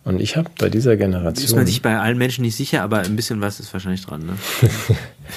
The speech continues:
Speaker 1: Aber das kennst du auch im, im Grunde, oder?
Speaker 2: Ja.
Speaker 1: Dieses, und ich hab,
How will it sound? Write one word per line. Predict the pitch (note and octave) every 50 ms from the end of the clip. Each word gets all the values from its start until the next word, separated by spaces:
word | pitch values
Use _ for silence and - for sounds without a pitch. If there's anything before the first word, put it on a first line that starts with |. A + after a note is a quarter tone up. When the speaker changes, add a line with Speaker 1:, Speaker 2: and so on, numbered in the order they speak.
| - - - - - - -
Speaker 1:
Aber | G2 G2+ G2+ G2+ G2+
das | G#2+ G#2+ G2+ -
kennst | - A2+ A#2+ A#2+ - -
du | G2+ G2+ F#2
auch | F#2 G2+ G2 A2
im, | - F2 E2 D2+ D2+ - -
im | D#2+ D#2+
Grunde, | D2 D2+ D2+ D2 C#2+ C#2
oder? | C2 D2+ F#2+ G#2 G#2
Speaker 2:
Ja. | F#2+
Speaker 1:
Dieses, | F#2 E2+ E2 E2 D#2+ D#2+ - - - _ _ - - - - - - - -
und | G#2 G2 F#2+
ich | A2 A2 - C3
hab, | C#3+ C#3